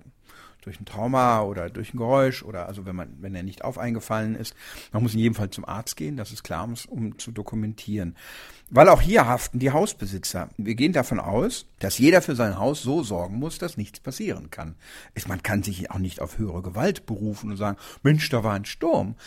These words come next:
Häuser müssen Windstärken von bis zu zwölf Beaufort aushalten, also Windstärke zwölf. Das sind Orkane mit Windgeschwindigkeiten von hundertachtzehn bis hundertdreiunddreißig, äh, Stundenkilometer.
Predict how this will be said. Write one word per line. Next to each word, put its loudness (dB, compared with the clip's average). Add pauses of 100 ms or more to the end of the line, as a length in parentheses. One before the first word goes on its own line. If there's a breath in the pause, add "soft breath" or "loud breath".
(360 loud breath)
Häuser 8
müssen 0
Windstärken 4
von -2
bis -4
zu -6
zwölf 0
Beaufort 2
aushalten, -6
also -6
Windstärke 0
zwölf. 0 (320 loud breath)
Das 2
sind -2
Orkane 2
mit 4
Windgeschwindigkeiten 0
von -2
hundertachtzehn 0 (320 loud breath)
bis 0
hundertdreiunddreißig, 2
äh, -2
Stundenkilometer. -4